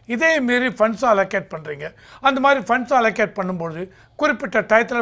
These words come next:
ஃபண்ட்ஸ் அலோகேட் பண்றீங்களா? எவ்வளவு சொல்றீங்க, வருதா?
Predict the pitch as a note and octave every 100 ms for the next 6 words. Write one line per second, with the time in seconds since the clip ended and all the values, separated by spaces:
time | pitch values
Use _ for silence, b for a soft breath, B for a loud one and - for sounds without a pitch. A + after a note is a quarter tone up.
0 | - G#3+ G#3 A3+ F#3 F#3 G3 - D#3 D3+
1 | C3+ C#3+ D#3+ b b A#3+ B3 C4+ C4 A3
2 | G3+ G3+ A3 F#3+ F#3 F#3+ E3+